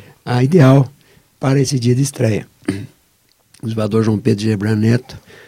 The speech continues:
foi membro desta corte, é um brilhante magistrado, hoje desembargador federal em Porto Alegre, <clears throat> que veio nos honrar com a presença.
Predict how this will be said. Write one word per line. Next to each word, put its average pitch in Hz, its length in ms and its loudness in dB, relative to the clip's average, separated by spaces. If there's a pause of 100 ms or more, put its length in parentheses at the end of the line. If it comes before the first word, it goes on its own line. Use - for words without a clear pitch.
(540)
foi 113 260 -4
membro 107 280 0
desta 107 260 -6
corte, 117 500 -4 (200)
é 107 40 -8
um 117 140 -4
brilhante 113 340 2
magistrado, 113 640 0
hoje 110 320 4 (480)
desembargador 113 560 2
federal 107 560 2 (160)
em - 60 -8
Porto 113 240 -2
Alegre, 120 420 2 (160)
<clears throat> - 1400 -6
que 120 120 2
veio 113 160 6
nos 113 140 4
honrar 110 240 4
com 120 120 -2
a - 20 -4
presença. 98 540 -2